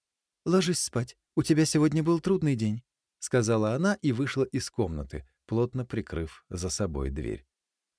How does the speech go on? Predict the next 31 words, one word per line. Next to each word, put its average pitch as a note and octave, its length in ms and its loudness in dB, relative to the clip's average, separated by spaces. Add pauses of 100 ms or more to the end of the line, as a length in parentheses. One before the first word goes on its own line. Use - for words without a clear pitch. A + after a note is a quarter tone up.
(240)
Трудным D#3 560 4
у C#3+ 100 0
меня C3 340 2
был C3+ 220 2
каждый A#2+ 420 0
день. C2+ 300 -6 (300)
Не B2 180 2
было C#3 220 4
ни C#3 140 2
дня, C3+ 280 2
чтобы F#2 360 -2
что-то B2 380 -2
не A2 160 0
происходило. F#2 880 -4 (380)
Неужели A#2 440 0
все - 280 2
так - 260 -4
живут F2 360 -2
в G2+ 40 -2
этом A2 260 0
мире, F#2 500 -2
или G2 160 0
только B2+ 320 2
мне D#3 220 4
повезло D#2 460 -2
на A2 120 -2
приключения? G2 800 -6 (920)
Я F#2 180 0
с G2+ 80 -4
грустью B2+ 440 2
вспомнил C#3 580 -2